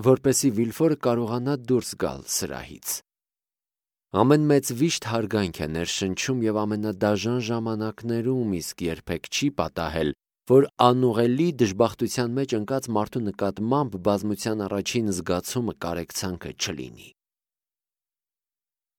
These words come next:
Կատաղած ամբոխը կարող է սպանել ատելի մարդկանց, բայց հազվադեպ է պատահում, որ մահվան դատարանին ներկա գտնվող մարդիկ վիրավորեն թշվառին,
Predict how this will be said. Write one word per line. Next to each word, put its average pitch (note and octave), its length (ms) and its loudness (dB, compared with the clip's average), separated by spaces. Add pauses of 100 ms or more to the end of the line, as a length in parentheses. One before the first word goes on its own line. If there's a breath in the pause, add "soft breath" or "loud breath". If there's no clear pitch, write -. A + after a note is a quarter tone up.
(140)
Կատաղած C#3 540 4
ամբոխը D#3 400 2
կարող C#3 400 0
է D#2 80 -2
սպանել F2 560 -2
ատելի D2+ 360 -6
մարդկանց, C#2+ 680 -12 (320)
բայց A2 160 2
հազվադեպ A#2+ 640 2
է E2+ 60 -2
պատահում, E2+ 680 -2 (360)
որ A#2 140 10
մահվան A#2 520 4
դատարանին B2 760 2
ներկա A#2+ 420 0
գտնվող A2+ 640 0
մարդիկ G#2 600 -2 (160)
վիրավորեն A2 720 -2
թշվառին, F2+ 800 -6